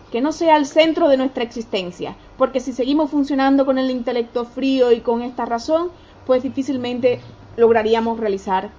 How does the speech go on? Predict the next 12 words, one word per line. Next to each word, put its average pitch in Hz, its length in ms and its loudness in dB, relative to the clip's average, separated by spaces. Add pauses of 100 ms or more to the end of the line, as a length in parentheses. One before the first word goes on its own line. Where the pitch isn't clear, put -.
(160)
esto, - 280 -10
y 277 100 0
por 254 160 -2
lo 247 100 2
tanto 220 280 -2
pasaría 190 380 -6
esto 214 220 -6
que 196 120 -6
no 185 100 -8
se 175 160 -8
logra, 180 380 -6
¿eh? 294 100 -2